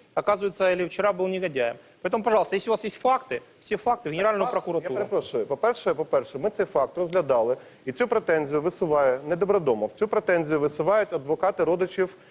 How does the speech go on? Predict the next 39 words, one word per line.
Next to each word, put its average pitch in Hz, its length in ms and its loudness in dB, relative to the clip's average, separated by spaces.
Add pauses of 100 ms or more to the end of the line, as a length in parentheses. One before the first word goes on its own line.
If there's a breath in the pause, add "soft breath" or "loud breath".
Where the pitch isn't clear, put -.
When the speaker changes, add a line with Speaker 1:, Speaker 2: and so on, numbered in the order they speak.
(180 loud breath)
Speaker 2:
а, 135 260 2
небес-, 143 440 0
е, 170 40 -2 (500)
е, 123 40 -4
загиблих, 170 680 0
тобто 139 220 -4
Небесної, 135 580 0 (100)
а, 127 240 2
Сотні. - 400 -2
Так? 147 260 0 (340 loud breath)
На 143 120 2
засіданні 202 380 0
нашого 208 280 0
комітету, 147 540 0
так, 165 220 0
куди 156 140 -6
був 175 200 0
запрошений, 151 720 -2
а, 120 440 4
заступник 165 420 -2
керівника, 143 500 0 (140)
а, 123 540 4
Нацполіції, 120 760 -4 (340 loud breath)
ну, 170 100 2
він 151 140 -2
прийшов, 165 320 0
був 120 140 -6
за-, 127 240 2
бу-, 123 240 -2
був 143 220 -6
керівник, 156 360 -2 (100)
а, 113 160 0
запрошений, 123 600 -4 (280 loud breath)
власне, 202 360 0
це 190 200 0
питання 156 480 0
і 160 60 -4
піднімалося. 190 680 -2
Це, 175 220 0